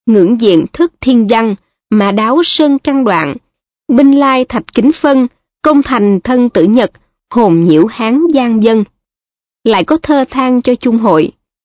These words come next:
"Tuổi thơ tài đã lạ, từng giữ bí thư lang, tấn chúa gồm thao lược, người đời ví tử phòng,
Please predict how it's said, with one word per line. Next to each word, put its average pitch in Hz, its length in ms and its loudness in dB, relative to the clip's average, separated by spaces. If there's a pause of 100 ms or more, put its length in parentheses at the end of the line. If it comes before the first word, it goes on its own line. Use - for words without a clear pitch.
(200)
"Tuổi 190 140 2
thơ 277 360 -2
tài 190 260 -2
đã 156 180 -2
lạ, 170 340 -2 (280)
từng 208 260 2
giữ 175 180 4
bí 226 320 0
thư 294 120 2
lang, 247 340 -2 (320)
tấn 247 200 2
chúa 269 360 0
gồm 202 320 2
thao 214 200 -6
lược, 202 240 0 (360)
người 226 200 2
đời 202 340 2
ví 226 280 0
tử 175 240 2
phòng, 208 300 -2